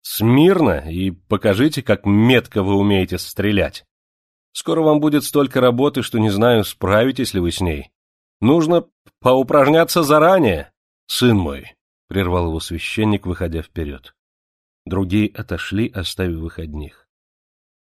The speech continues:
«Скоро вы предстанете перед вашим Творцом. Не упускайте же последних минут, оставшихся вам для покаяния.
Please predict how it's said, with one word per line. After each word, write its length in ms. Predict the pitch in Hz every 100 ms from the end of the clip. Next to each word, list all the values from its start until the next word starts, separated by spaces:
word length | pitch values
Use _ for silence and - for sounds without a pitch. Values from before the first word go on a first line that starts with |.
| _ _ _
«Скоро 300 | - 127 120
вы 160 | 117 113
предстанете 800 | 113 101 - - 127 113 107 107
перед 300 | 110 98 82
вашим 420 | 95 95 92 90
Творцом. 680 | 85 87 85 - 82 67 - _ _ _ _ _ _ 92
Не 140 | 120
упускайте 840 | 123 127 123 - - 120 92 90
же 120 | 80
последних 680 | - 90 - 113 104 101 -
минут, 320 | 92 104 107
оставшихся 760 | 95 - 107 98 - 92 - 90
вам 280 | 107 101 87
для 120 | 95
покаяния. 880 | 95 - 90 90 95 76 65 -